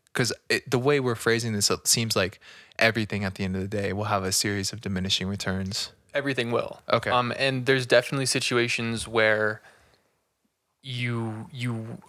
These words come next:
Speaker 2: are okay with those diminishing returns. And I'll talk about when those situations are.
Speaker 1: Okay.
Speaker 2: Um,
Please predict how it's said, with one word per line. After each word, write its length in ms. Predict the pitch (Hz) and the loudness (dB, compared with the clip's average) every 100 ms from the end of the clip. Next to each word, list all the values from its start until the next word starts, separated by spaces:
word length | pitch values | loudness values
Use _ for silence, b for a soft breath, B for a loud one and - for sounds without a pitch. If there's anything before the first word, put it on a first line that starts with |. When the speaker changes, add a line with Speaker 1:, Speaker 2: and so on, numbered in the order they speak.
| - | 4
Speaker 2:
are 160 | 123 | 4
okay 260 | 117 - 143 | 4 2 -2
with 160 | 127 120 | 0 0
those 180 | 117 | 0
diminishing 460 | 117 117 113 - 123 | -2 -2 -2 -2 -2
returns. 440 | 123 - - - | -4 -4 -4 -2
And 80 | - | 0
I'll 80 | 117 | 2
talk 260 | - 120 131 | 4 4 4
about 380 | 117 113 - - | 4 4 0 -10
when 380 | - 127 120 117 | -16 0 2 2
those 180 | 113 113 | 0 -2
situations 600 | - - 110 113 117 113 | -2 -2 -2 -4 -6 -4
are. 340 | 110 113 165 - - | 2 2 2 -2 -8
Speaker 1:
Okay. 220 | 127 107 - - - | -6 -6 -8 -12 -2
Speaker 2:
Um, 440 | 117 110 110 113 | 0 0 -2 -6